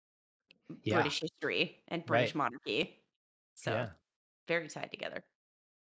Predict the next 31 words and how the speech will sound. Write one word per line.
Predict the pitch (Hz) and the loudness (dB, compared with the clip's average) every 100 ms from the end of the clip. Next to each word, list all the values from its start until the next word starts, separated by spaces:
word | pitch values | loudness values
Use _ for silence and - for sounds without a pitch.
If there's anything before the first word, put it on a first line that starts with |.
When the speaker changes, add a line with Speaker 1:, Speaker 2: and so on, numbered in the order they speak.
| _ | _
Speaker 1:
How | - 120 | 2 6
do | 139 | 8
you | 143 131 | 8 8
think, | 135 135 135 - | 6 6 4 6
um, | 123 120 120 117 117 113 104 - _ _ _ _ _ _ _ - - _ _ _ | 8 8 8 6 4 0 -6 -14 _ _ _ _ _ _ _ -10 -10 _ _ _
King | - 135 139 135 | 4 6 6 6
Charles | - 135 139 139 131 123 - | 4 4 6 8 8 6 2
the | 107 | 0
Third | 131 160 127 | 4 4 4
will | 92 | 2
do? | 90 90 85 - _ _ _ _ _ _ _ _ _ _ _ _ _ _ | 0 -4 -6 -10 _ _ _ _ _ _ _ _ _ _ _ _ _ _
Speaker 2:
Um, | 202 247 269 269 269 - | 10 12 10 6 0 2
I | 233 | 2
mean, | 254 262 254 254 247 240 220 _ _ _ _ _ _ _ _ _ - | 4 4 2 2 0 -2 -6 _ _ _ _ _ _ _ _ _ 2
I | |
don't | 233 285 | 6 8
mean | 285 269 | 8 6
to | 233 | 2
be | 220 | 0
flip, | 214 - 254 - | 0 2 4 4
but | 175 | 0
he's | 175 269 - | -2 -2 -2
had | 285 | 0
a | 269 | 2
lot | 175 175 185 196 | 2 6 8 8
of | 202 | 4
time | - 202 196 | -2 -2 -2
to | 196 | -2
prepare | - 185 208 208 | -10 -10 -2 -2
for | 233 190 | -2 -6
this. | 143 135 156 - - | -2 -2 -2 -2 -4